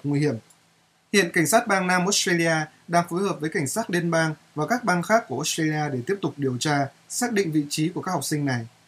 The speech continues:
Theo thông tin từ phía gia đình bảo trợ Sunny Nguyễn tại Australia, khi được phát hiện mất tích,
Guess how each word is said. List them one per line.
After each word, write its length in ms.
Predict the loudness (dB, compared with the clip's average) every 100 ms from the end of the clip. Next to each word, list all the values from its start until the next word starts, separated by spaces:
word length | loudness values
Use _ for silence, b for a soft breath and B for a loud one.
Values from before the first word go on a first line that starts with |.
| _ _ -2
Theo 100 | 2
thông 180 | 2 2
tin 220 | 2 2
từ 100 | 0
phía 140 | 0 2
gia 160 | 2
đình 180 | 0 0
bảo 180 | -2 -4
trợ 220 | -4 -4
Sunny 280 | -2 -2 0
Nguyễn 260 | 0 0 -2
tại 140 | -2 -2
Australia, 480 | -2 0 2 2 2 0 -6 _ _ _ _
khi 140 | 2 4
được 180 | 4
phát 140 | 2 0
hiện 200 | 2 0
mất 160 | 0
tích, 200 | 0 0